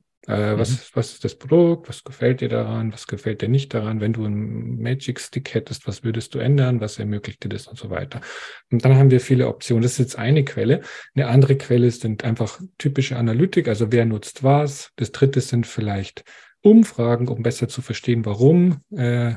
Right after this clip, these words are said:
Speaker 1: gewisse Dinge eintreten. Das vierte könnten Markttrends sein und viele weitere.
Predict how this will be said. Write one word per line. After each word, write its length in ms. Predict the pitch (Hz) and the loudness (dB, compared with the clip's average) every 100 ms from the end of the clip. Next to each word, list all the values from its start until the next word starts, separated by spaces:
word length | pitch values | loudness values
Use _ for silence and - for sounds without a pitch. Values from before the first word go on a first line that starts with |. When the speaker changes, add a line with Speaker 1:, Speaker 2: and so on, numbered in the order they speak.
| - | -8
Speaker 1:
gewisse 320 | - 120 120 123 | -6 -4 -4 -4
Dinge 300 | 120 117 107 | -2 -2 -2
eintreten. 720 | 107 110 - 117 127 123 110 | -6 -6 -6 -2 0 -2 -4
Das 140 | - | -12
vierte 260 | - 127 - | -4 -4 -2
könnten 320 | - 107 101 | -6 -8 -8
Markttrends 880 | 98 123 135 - - 107 117 - _ | -4 -4 -6 -10 -8 -8 -8 -14 _
sein 380 | - 120 135 220 _ - - - _ - | -10 -2 0 0 _ -20 -20 -20 _ -8
und 140 | 110 | -4
viele 240 | - 110 | -2 -2
weitere. 480 | 98 98 - 113 180 | -4 -6 -4 -2 -4